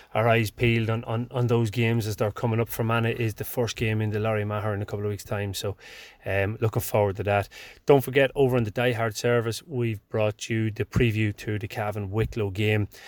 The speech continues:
and there's also looking ahead to the Cavan ladies footballers and the, the Cavan Camogues, which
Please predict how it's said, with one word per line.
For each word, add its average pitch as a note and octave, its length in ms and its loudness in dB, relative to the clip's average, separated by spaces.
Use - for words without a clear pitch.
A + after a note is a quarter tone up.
and G#2 220 2
there's G2+ 140 2
also G#2+ 640 2
looking A2 360 -2
ahead G#2 420 -2
to G#2 200 -6
the G2+ 140 -4
Cavan G#2 480 0
ladies G#2+ 400 0
footballers G#2+ 600 -2
and G#2 360 0
the, G2+ 500 0
the G#2 120 -4
Cavan G2+ 500 -2
Camogues, G#2 720 0
which - 260 -8